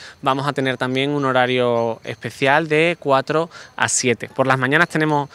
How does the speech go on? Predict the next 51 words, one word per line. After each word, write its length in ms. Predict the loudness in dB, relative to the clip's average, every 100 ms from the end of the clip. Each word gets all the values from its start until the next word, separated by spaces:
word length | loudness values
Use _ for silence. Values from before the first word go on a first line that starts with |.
| -18 -8
eh, 500 | 0 2 4 2 2
las 140 | 2 0
visitas 320 | -2 0 0
concertadas 560 | 0 -2 0 4 4 2
con 280 | 0 0 4
la, 460 | 4 4 2 -2 -8 -20 -20 -10
con 200 | -2 2
los 100 | 2
institutos, 520 | 0 -2 0 4 2 2
porque 220 | -8 -6 -4
evidentemente, 640 | -4 -4 -4 -2 0 -2 _ -6
eh, 600 | -2 -2 -2 -2 -4 -6
está 200 | -4 -2
más 100 | -2
enfocado 340 | -2 0 2
a 20 | 2
los 80 | 0
estudiantes 640 | -4 2 4 4 2 2
y 80 | 0
son 180 | -2 -2
más 160 | -2
de 80 | -2
dos 160 | -4 -2
mil 200 | 0 0
los 120 | 0
que 80 | -2
van 120 | 0
a 60 |
pasar 280 | -2 -2 -2
por 100 | 0
aquí 260 | -2 -2 -6 -8 -20 -8
de 100 | -4
forma 280 | -2 0 0
concertada, 440 | 0 -2 2 2
pero 140 | 4 2
la 120 | 0
feria 160 | 0 0
está 140 | 0
abierta, 400 | 2 2 2 -4
quien 200 | -2 0
quiera 200 | 4 4
puede 180 | 4 2
entrar 300 | 2 4 4
en 100 | 4
cualquier 400 | 2 2 2 2
momento 500 | 2 0 0 0 -2 -4 -18 -8
y, 320 | -2 0 0 -2
y 120 | -2
visitar 380 | -4 2 4 6
los 300 | 6 4 2
expositores. 540 | -2 -6 0 0 0